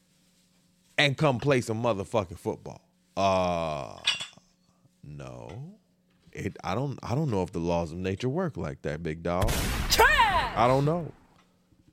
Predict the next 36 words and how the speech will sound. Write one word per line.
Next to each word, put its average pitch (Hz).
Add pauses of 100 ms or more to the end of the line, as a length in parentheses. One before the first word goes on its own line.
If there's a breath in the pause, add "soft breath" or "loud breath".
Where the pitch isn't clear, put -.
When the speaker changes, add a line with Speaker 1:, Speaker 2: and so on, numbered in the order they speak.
(1400)
Speaker 1:
I 131
don't 127
know. 135
Now, 165
if 165
he 185
defies 226
the 113
law, 90 (1300)
then 170
we're 165
gonna 139
be 123
like, 117
"Oh 131
my 147
God, 151 (280)
oh 113
my 147
God." 139 (180)
But 156
what 202
are 202
we, 190
what 160
are 214
we 208
looking 180
for 135
when 127
it 113
comes 120
to 82
Aaron 113
Rodgers 101
returning? 90